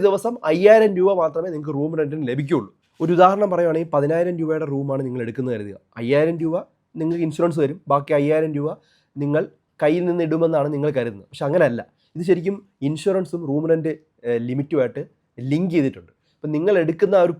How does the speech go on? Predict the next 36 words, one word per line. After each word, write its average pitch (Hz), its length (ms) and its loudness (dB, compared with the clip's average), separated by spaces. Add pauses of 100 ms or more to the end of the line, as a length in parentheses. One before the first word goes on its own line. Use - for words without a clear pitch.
പെർസെൻറ്റേജ് 214 520 6
ഉണ്ടല്ലോ, 98 240 -12 (260)
ആ 165 40 4 (140)
പെർസെൻറ്റേജ് 208 460 4
അനുസരിച്ച് 160 320 -8
നിങ്ങളുടെ 165 220 0 (100)
ടോട്ടൽ 180 340 2 (100)
കവറേജ് 147 400 -2 (100)
നിങ്ങൾക്ക് 139 340 -2
കിട്ടുന്നതും 135 520 -6
കുറയാം. 107 240 -8 (280)
ഇതിനെക്കുറിച്ച് 165 340 0
ഞാൻ 160 120 0
ഡീറ്റെയിൽ 151 280 -2
ആയിട്ടൊരു 151 260 -4
വീഡിയോ 135 180 -2
ചെയ്തിട്ടുണ്ട്. 113 340 -8 (320)
അപ്പോൾ 139 160 0
ശരിക്കും 156 260 2
അഞ്ച് 156 180 0
ലക്ഷം 170 200 -6
രൂപ 165 160 -2
ചിലവായാലും 156 500 2 (260)
ചിലപ്പോൾ 147 280 0
നിങ്ങൾക്ക് 151 240 -4
കിട്ടുന്ന 147 220 -4
ചിലപ്പോൾ 143 220 -2
രണ്ടര 127 200 -4
ലക്ഷം 143 200 -10
രൂപയെ 135 180 -2
കിട്ടുള്ളൂ. 101 240 -16 (140)
അങ്ങനെ 147 240 0
ഒരു 151 120 -2
പ്രോബ്ലം 127 260 2
ഉണ്ട്. - 120 -20 (220)
അതായത് 156 300 6